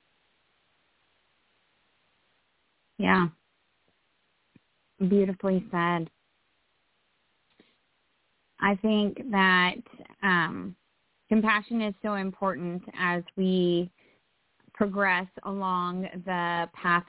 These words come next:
to freedom, as we take each one of these steps and, um, get closer to who we wanna be and where we wanna go and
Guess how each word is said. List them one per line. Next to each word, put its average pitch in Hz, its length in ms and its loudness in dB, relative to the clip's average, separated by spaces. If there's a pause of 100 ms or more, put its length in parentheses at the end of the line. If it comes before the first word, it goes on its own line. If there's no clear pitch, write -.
(100)
to 185 180 0
freedom, 170 520 0
as 175 260 2
we 185 240 4
take 185 200 4 (100)
each 185 240 0 (100)
one 180 320 2
of 175 140 2
these 180 180 4 (140)
steps 170 400 2 (880)
and, 170 720 2 (520)
um, 101 380 -8 (640)
get 196 240 2
closer 190 640 0 (160)
to 180 580 0
who 208 140 2
we 208 120 2
wanna 170 280 -4
be 165 360 -6
and 170 200 -6
where 185 200 0
we 185 120 0
wanna 170 240 -2
go 170 480 -2
and 156 240 -6